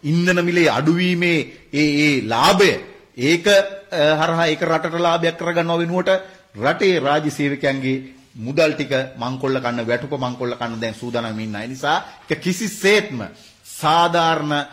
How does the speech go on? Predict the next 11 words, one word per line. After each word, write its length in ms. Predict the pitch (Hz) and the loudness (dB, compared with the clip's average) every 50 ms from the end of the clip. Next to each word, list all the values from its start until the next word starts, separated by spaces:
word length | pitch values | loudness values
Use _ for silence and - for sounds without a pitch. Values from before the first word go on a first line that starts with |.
| - - _ - | -18 -20 _ -4
යුක්ති 440 | 123 165 190 190 - - - 196 180 | 0 0 0 0 -2 -8 -4 -4 -4
සහගත 420 | - - 160 156 160 156 151 151 156 | 0 0 2 2 2 2 0 0 0
ඉල්ලීමක් 580 | 143 147 147 151 147 143 139 139 131 131 135 | -2 0 0 0 0 0 0 -2 -4 -4 -6
නෙවෙයි. 300 | 135 131 135 135 135 131 131 131 - - - - | -4 -2 0 0 0 -2 -4 -8 -14 -20 -14 -6
ආණ්ඩුව 460 | 123 131 156 175 180 175 160 156 147 | -2 2 2 2 2 2 2 2 2
පැත්තෙන් 340 | 151 147 - - - 135 135 131 | 2 0 -2 -2 -6 -6 -6 -4
ආණ්ඩුවට 600 | 139 143 165 208 233 226 202 170 151 139 127 135 127 120 117 - - - - _ | -2 0 2 2 2 2 0 0 2 0 0 0 -2 -2 -4 -4 -8 -20 -20 _
කිසිදු 360 | - 165 175 175 175 160 156 147 | -6 -6 -4 -4 -2 -2 -2 -2
සදාචාරාත්මක 840 | - 147 135 147 143 143 139 147 139 139 135 135 131 127 127 123 123 | -2 -2 0 2 2 2 2 0 0 0 0 -2 -4 -4 -6 -6 -4
අයිතියක් 420 | 123 127 127 - - 127 117 107 - | -2 0 0 0 0 0 0 2 2
නැහැ. 260 | 131 123 107 87 | 2 2 0 -6